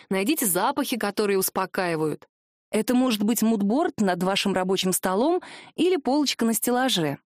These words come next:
Это может быть балкон или уголок на кухне. Количество этого пространства не так важно, важно качество.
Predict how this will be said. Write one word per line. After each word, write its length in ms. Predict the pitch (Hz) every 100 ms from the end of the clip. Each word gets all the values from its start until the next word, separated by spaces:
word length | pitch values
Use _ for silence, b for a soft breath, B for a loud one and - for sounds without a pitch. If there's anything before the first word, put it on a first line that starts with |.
| _
Это 220 | - 339 349
может 260 | 349 294
быть 180 | 269 254
балкон 480 | 226 247 233 339 285
или 80 | 190
уголок 420 | 175 175 170 180
на 120 | 160
кухне. 480 | - 220 262 202 190 _ _ _
Количество 520 | - 220 247 233 - 202
этого 240 | 202 196
пространства 600 | 190 196 - 240 269 208
не 120 | 196
так 200 | 196 196
важно, 420 | 208 220 185 165 - _
важно 380 | 190 196 185 226
качество. 580 | 269 226 - 151 -